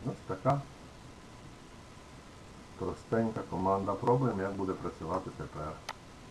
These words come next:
Вернули назад, поїхали.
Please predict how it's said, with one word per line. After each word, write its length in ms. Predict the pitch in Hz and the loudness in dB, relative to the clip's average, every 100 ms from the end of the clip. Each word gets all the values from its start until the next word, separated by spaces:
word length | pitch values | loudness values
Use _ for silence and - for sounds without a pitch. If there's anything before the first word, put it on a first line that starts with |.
| - - - - - - - - - - - - - - 87 | -16 -16 -16 -16 -14 -14 -14 -14 -14 -14 -14 -16 -16 -12 -6
Вернули 420 | 87 85 92 87 | -2 2 2 2
назад, 380 | 87 87 101 113 - | -2 -2 0 0 0
поїхали. 420 | 80 92 95 87 | -4 -4 -4 -8